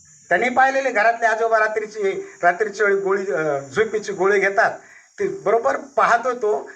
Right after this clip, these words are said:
तीच गोळी मांजराच्या दुधाच्या वाटीत टाकतो, मांजर झोपी जाते. घंटा बांधतो. सुंदर कथा सांगता येतात, आजही सांगता येतात. आता लांडगा काय, आता, अ, आंबे किंवा ते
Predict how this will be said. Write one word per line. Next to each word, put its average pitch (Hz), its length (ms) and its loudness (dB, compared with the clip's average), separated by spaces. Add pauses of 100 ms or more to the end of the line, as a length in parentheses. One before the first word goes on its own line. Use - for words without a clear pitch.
(140)
तीच 254 240 -6
गोळी 226 680 -2
मांजराच्या 208 520 0
दुधाच्या 196 380 -2
वाटीत 196 400 0
टाकतो, 214 260 -4
मांजर 226 360 0
झोपी 233 280 -6
जाते. 254 240 -6 (800)
घंटा 185 260 -2
बांधतो. 202 240 -4
सुंदर 285 480 0
कथा 294 240 0
सांगता 240 460 -2
येतात, 226 200 -4 (140)
आजही 208 340 -2
सांगता 117 380 -8
येतात. - 300 -20 (2500)
आता 233 180 4
लांडगा 247 360 2
काय, 247 120 0
आता, 233 440 2 (260)
अ, 170 60 -2
आंबे 196 520 0
किंवा 220 220 0
ते 180 680 -2